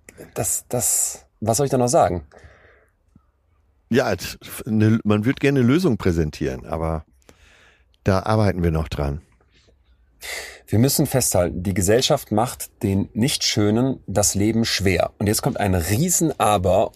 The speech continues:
Speaker 1: und für mich nochmal ein hier Richtung Finale, letzter Schwenk, wo ich wirklich dachte,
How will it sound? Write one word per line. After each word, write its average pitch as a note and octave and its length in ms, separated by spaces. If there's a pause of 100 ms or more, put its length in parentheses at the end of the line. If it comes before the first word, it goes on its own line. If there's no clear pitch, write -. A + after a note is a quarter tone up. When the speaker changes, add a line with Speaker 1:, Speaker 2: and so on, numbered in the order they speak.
(140)
Speaker 1:
und G#2 160
für G#2+ 100
mich B2+ 160
nochmal G#2 220
ein G#2+ 220
hier G2+ 260
Richtung A2+ 220
Finale, G#2+ 340
letzter G#2 420 (800)
Schwenk, B2 500
wo G#2+ 60
ich G2 120
wirklich A2 180
dachte, G2+ 500